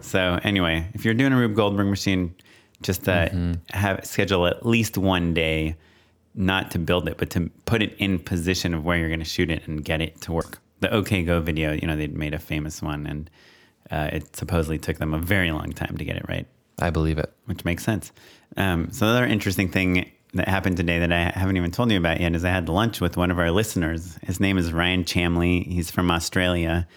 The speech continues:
Speaker 1: He'd emailed us before.
Speaker 2: Yeah, that name rings a bell.
Speaker 1: He made this show that got kinda really popular
Speaker 2: Yeah.
Speaker 1: on Facebook about, it's kinda
Speaker 2: Yeah.
Speaker 1: like, he said he was inspired by Workaholics, but it's about these guys that work at, like, a Best Buy type shop,
Speaker 2: Mm-hmm.
Speaker 1: uh, the guys and girls, like a,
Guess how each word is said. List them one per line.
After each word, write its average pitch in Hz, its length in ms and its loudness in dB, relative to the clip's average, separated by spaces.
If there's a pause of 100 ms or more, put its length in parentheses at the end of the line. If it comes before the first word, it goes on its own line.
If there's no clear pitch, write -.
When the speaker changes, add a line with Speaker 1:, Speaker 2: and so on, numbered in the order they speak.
(240)
Speaker 1:
He'd 120 160 2
emailed 143 380 4
us 104 160 2
before. 95 640 2
Speaker 2:
Yeah, 160 200 6
that 160 160 0
name 127 260 2
rings 87 200 2
a 85 60 0
bell. 90 420 2
Speaker 1:
He 107 160 0
made 110 240 2
this 107 240 0
show 123 440 2
that 90 260 0
got 87 260 0
kinda 90 240 0
really 92 260 2
popular 85 460 2
Speaker 2:
Yeah. 98 260 4
Speaker 1:
on 92 80 2
Facebook - 380 -2
about, 82 420 0
it's 85 120 -8
kinda 95 180 2
Speaker 2:
Yeah. 87 60 2
Speaker 1:
like, - 200 -10 (400)
he - 160 0
said 110 180 2
he 101 60 4
was 92 140 4
inspired 90 380 0
by 87 80 2
Workaholics, 85 640 2
but 82 80 -4
it's 80 120 -4
about 87 180 0
these 82 160 -2
guys 85 280 2
that 85 120 -2
work 85 180 0
at, - 80 -4
like, 82 160 -4
a 80 40 -4
Best 82 340 -2
Buy 92 180 2
type 95 260 -4
shop, 101 380 -2
Speaker 2:
Mm-hmm. 87 360 -2 (180)
Speaker 1:
uh, 87 120 0
the 87 140 -2
guys 85 340 0
and 87 200 0
girls, - 260 -4
like 82 120 -2
a, 87 120 0